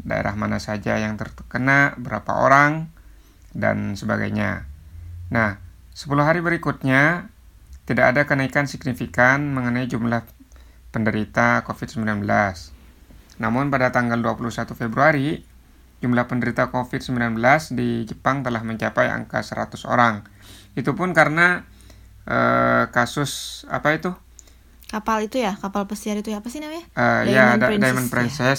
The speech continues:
Speaker 1: yang itu membuat lonjakan yang, eh, sangat besar terhadap jumlah penderita. Kemudian, pemerintah mulai lebih agresif mengeluarkan berbagai panduan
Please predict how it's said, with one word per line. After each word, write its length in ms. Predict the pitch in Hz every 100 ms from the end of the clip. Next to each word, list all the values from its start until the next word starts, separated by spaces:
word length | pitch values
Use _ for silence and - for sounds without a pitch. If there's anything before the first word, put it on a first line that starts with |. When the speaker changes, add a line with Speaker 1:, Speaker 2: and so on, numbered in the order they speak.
| -
Speaker 1:
yang 140 | 131 120 120
itu 240 | 120 147 147 143 139 -
membuat 320 | 131 123 123
lonjakan 480 | 123 117 113 107 127 123
yang, 180 | 117 113 117 - - - - -
eh, 560 | 107 110 107 107 107 107 - - -
sangat 300 | - 113 104
besar 500 | 104 - 131 120 117
terhadap 460 | 117 117 113 113 - - _ -
jumlah 240 | 110 104
penderita. 560 | - 107 107 - 101 160
Kemudian, 640 | 165 160 143 151 180 190 - -
pemerintah 540 | - 143 143 139 170
mulai 340 | 160 151 147 147
lebih 300 | 135 127 135
agresif 500 | 127 120 113 170 160
mengeluarkan 560 | 147 135 127 123 139 131
berbagai 400 | 123 117 117 117 113
panduan 640 | 113 110 113 120 143 -